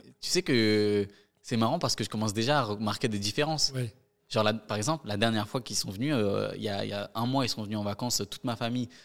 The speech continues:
Speaker 1: au Maroc. Et c'était moi, le guide.
Speaker 2: Bah, tu vois, comme quoi.
Speaker 1: Et, et ça, mais c'est quelque chose de, d'assez ouf parce que moi, j'ai jamais vécu.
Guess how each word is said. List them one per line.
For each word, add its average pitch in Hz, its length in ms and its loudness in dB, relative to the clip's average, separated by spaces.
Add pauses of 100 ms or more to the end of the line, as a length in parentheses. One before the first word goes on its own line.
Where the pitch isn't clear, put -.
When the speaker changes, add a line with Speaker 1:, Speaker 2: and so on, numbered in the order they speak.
(340)
Speaker 1:
au 120 80 -2
Maroc. 117 440 0 (300)
Et 113 60 -6
c'était 107 240 -2
moi, 135 420 -2 (280)
le 131 160 4
guide. 139 300 -2 (420)
Speaker 2:
Bah, 131 120 -20
tu - 140 -10
vois, 135 200 -8 (380)
comme 131 160 -6
quoi. 131 220 -6 (200)
Speaker 1:
Et, 113 60 -2 (200)
et 117 40 -2
ça, 165 220 2
mais 143 100 2
c'est 101 140 -2
quelque 104 160 0
chose 110 140 0
de, 110 180 2
d'assez 110 240 2
ouf 185 160 0
parce - 160 0
que 113 80 -2
moi, 139 100 2
j'ai 107 120 0
jamais 131 380 2
vécu. 110 360 -4